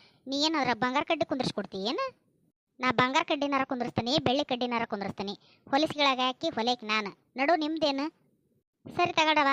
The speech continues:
ಮಾತಾಡ್ಕೇರಿ, ನಮ್ಗೆ ಎದಕ್ ಬೇಕು? ನಾವೇನಂತ ಹೊಲ್ಸರ ಅಲ್ಲ, ಉಡೋರರ ಅಲ್ಲ. ಅಲ್ಲ, ಎರಡ್ ಸಾವಿರ ಭಾಳ ಆಕತಿ. ಅದಕ್ಕೆ ಒಂದ್ ಹದಿನೈದು ನೂರು ರೂಪಾಯಿ ಕೊಡ್ತಾನ್ ತಗ, ಹೊಲದ್ ಬಿಡು. ನನಗೆ ಇದ ಹಬ್ಬಕ್ಕ ಬೇಕು ನೋಡು, ದಸರಾಕ.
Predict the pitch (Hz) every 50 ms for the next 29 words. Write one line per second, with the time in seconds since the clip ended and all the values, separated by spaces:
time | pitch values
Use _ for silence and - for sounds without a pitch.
0 | 277 262 277 277 269 - 294 285 - 302 262 254 254 254 247 247 247 262 254 302
1 | - - 262 247 - - 254 240 - _ _ - 269 262 262 269 269 269 254 247
2 | - 247 240 254 247 240 - 277 262 247 247 247 233 233 240 262 269 247 226 233
3 | 240 240 233 233 226 233 226 220 214 220 220 233 - _ _ _ _ _ _ _
4 | _ _ - - - - - - - - - - - - 320 302 294 302 277 269
5 | 262 254 254 269 285 247 226 269 311 320 - - - 233 208 180 185 196 - 226
6 | 240 285 294 233 226 247 269 262 - 220 202 - 240 262 - - - - - -
7 | _ _ _ 208 202 208 214 240 254 - - 208 208 208 202 208 208 208 202 240
8 | 240 247 247 233 - 277 - 269 254 - 254 247 240 226 240 285 339 - _ _
9 | _ _ _ - 277 320 269 - 294 277 254 214 - _ _ _ - 240 240 254
10 | 262 247 254 254 247 233 247 240 277 285 294 269 240 269 - 285 262 262 254 -
11 | - 262 254 240 220 214 226 233 - 269 254 247 -